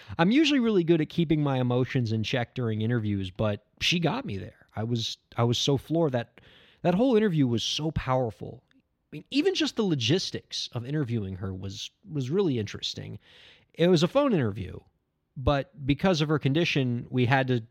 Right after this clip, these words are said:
kind of bring in some extra equipment so that we could still do the interview. And we were able to do it using a Skype connection so that she could read my lips. And we also had to use a closed captioning phone on her end so she could see my words.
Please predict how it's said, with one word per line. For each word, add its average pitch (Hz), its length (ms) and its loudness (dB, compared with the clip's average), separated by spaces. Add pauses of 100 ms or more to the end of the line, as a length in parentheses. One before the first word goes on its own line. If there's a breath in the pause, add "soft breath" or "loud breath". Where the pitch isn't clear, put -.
(100)
kind 123 220 0
of 110 300 0
bring 135 180 2
in 127 100 2
some 120 180 -2
extra 120 280 -2
equipment 123 460 -2
so 113 160 0
that 107 140 -6
we 113 120 -4
could 107 220 -6 (100)
still 120 280 -2
do 175 220 0
the 151 160 2
interview. 104 420 -2 (580 loud breath)
And 156 240 2
we 165 120 6
were 170 120 6
able 247 260 0
to 196 80 0
do 196 300 0
it 185 120 4
using 147 380 2
a 127 40 2
Skype 220 420 -2
connection 98 680 -6 (380)
so 156 320 0
that 135 280 2
she - 240 0
could 147 280 2
read 175 320 0
my 165 240 2
lips. 139 680 -2 (600)
And 143 200 2
we 147 120 6
also 202 320 2
had 170 220 2
to 156 60 0
use 143 540 4
a 120 120 0
closed 170 360 0
captioning 170 560 0
phone 147 160 0
on 131 140 0
her 139 240 0
end 131 120 -2
so - 100 -6
she - 160 -6
could 120 160 -6
see 165 260 -2
my 127 180 0
words. 131 560 0